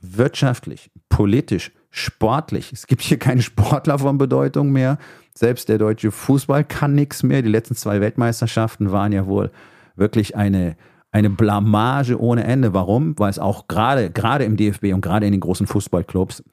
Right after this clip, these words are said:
kein Leadership gibt, mit Ausnahmen, Knopp zum Beispiel, ja, großartiger Leader, hat ja dementsprechend auch die Ergebnisse gehabt. Ähm, aber hier gerade, äh,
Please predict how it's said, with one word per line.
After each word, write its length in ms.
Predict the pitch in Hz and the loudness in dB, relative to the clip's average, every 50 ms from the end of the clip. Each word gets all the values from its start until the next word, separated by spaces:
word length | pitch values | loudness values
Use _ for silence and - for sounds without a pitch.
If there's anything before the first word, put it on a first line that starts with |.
| _ - | _ -8
kein 240 | - - 101 101 95 | -4 -2 0 0 0
Leadership 460 | 92 104 107 98 - - 98 95 - | 0 0 0 -2 -2 -4 -6 -6 -6
gibt, 280 | - 92 92 - - - _ - | -4 -6 -6 -6 -10 -16 _ -10
mit 140 | 101 98 | -10 -6
Ausnahmen, 500 | - 95 95 95 - - 101 107 117 123 - - - - | -4 -4 -4 -2 -2 -2 -2 -2 -2 -4 -8 -14 -20 -10
Knopp 280 | - - 90 85 - | -6 -6 -6 -4 -4
zum 120 | - 104 101 | -2 -2 0
Beispiel, 400 | 98 101 101 - - 113 135 147 - _ _ _ _ | 0 -2 -2 -2 -2 -4 -4 -4 -8 _ _ _ _
ja, 180 | - 87 92 113 - | -6 -6 -6 -6 -8
großartiger 560 | - - 87 104 107 - - 90 90 92 92 90 | -8 -2 -2 -2 0 -2 -4 -4 -4 -2 -2 -2
Leader, 300 | 87 92 95 - 156 - _ _ _ _ _ _ - - - _ _ _ _ _ | -2 -2 -2 -4 -6 -10 _ _ _ _ _ _ -20 -20 -20 _ _ _ _ _
hat 240 | - - 123 - | -2 -2 0 0
ja 100 | - 110 | 0 -2
dementsprechend 560 | - - 120 110 107 - - - 107 104 101 87 | 0 0 0 0 0 -2 -2 -2 -2 -2 -2 -4
auch 80 | 82 | -4
die 80 | - 95 | -4 -4
Ergebnisse 360 | 90 85 87 82 - 90 - | -4 -4 -4 -4 -6 -8 -8
gehabt. 260 | - 85 - - - _ _ _ _ - - - - - _ _ _ - | -6 -6 -6 -6 -8 _ _ _ _ -20 -20 -20 -20 -20 _ _ _ 0
Ähm, 420 | 107 104 101 101 98 92 92 98 _ _ _ | 0 2 2 2 0 -2 -4 -8 _ _ _
aber 160 | - 104 98 | -4 -2 -2
hier 180 | 92 95 104 98 | 0 0 0 0
gerade, 400 | - 87 98 98 90 80 78 - | 0 0 -2 0 -2 -2 -4 -8
äh, 140 | - 82 | -10 -12